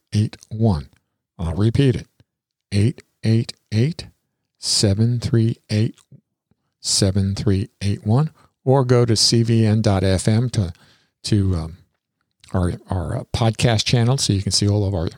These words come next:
our podcasts, or you can go to cousin vinny network dot com on Facebook or on our, uh, vinny derosa dot com website.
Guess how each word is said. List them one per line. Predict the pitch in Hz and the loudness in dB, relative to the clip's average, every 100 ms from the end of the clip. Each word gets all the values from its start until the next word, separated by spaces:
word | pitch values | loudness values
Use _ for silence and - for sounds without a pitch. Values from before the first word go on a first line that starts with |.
| _ | _
our | 80 82 - _ - | -10 -10 -14 _ -8
podcasts, | 101 107 - 127 156 - - - - - | -4 -2 0 0 0 -4 -12 -20 -20 -2
or | 143 139 | 0 2
you | |
can | 139 | 2
go | 127 | 0
to | 123 | 0
cousin | - 120 120 | 0 0 0
vinny | 113 117 | -2 0
network | 113 110 127 110 104 | 0 0 0 -2 0
dot | 101 92 | -2 -4
com | - 123 120 117 | -4 -2 0 -2
on | 117 92 | -6 -4
Facebook | 117 117 - 120 117 - - _ _ _ _ _ _ | -2 -2 0 0 0 -6 -18 _ _ _ _ _ _
or | 165 165 151 131 - - - | 2 4 4 0 -4 -8 -6
on | 160 139 | -2 0
our, | 131 123 117 | 2 2 0
uh, | 110 104 - _ _ _ _ - | 0 -2 -8 _ _ _ _ -8
vinny | 123 127 | 0 2
derosa | 113 110 107 104 | 2 2 2 0
dot | 95 95 - | -2 -4 -2
com | 92 85 95 - _ _ - | -4 -4 -8 -18 _ _ -10
website. | - 104 104 - - | -2 0 0 -4 -8